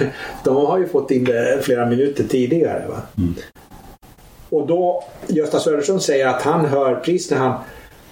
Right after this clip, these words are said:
Speaker 1: han blev ju stoppad av den, den där mannen vid Kungstornen där, och sen kör han med blåljus men inte med sirener, som man säger. Och precis när han ska svänga in på Sveagatan från Kungsgatan där, så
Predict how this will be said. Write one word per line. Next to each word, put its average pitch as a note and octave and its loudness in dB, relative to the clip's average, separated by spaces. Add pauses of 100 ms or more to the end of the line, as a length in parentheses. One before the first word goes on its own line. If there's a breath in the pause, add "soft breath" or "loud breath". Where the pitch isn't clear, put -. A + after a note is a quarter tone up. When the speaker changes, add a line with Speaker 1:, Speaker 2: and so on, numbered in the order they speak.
(100)
Speaker 1:
han C3 2
blev C#3+ 2
ju C3+ 0
stoppad A#2 0
av A2 2
den, A2+ 0
den G2+ 0
där G#2 2 (360)
mannen G#2+ 2 (380)
vid A2+ 0
Kungstornen A#2 0
där, - 2
och A#2 2
sen A#2+ 2
kör A#2+ 2
han G#2 0 (220)
med A2+ 2
blåljus A2+ 0
men A#2 2
inte G#2 0
med G#2+ 2
sirener, A2 0
som G#2+ -2
man - -6
säger. - 0 (600 loud breath)
Och C3+ 2
precis D3 0 (260)
när B2+ 2
han B2+ 2
ska B2+ 0
svänga C3 0 (420)
in A2+ 2
på G#2+ 2
Sveagatan G#2 2
från G2 0
Kungsgatan G2+ 0
där, - -4
så - 0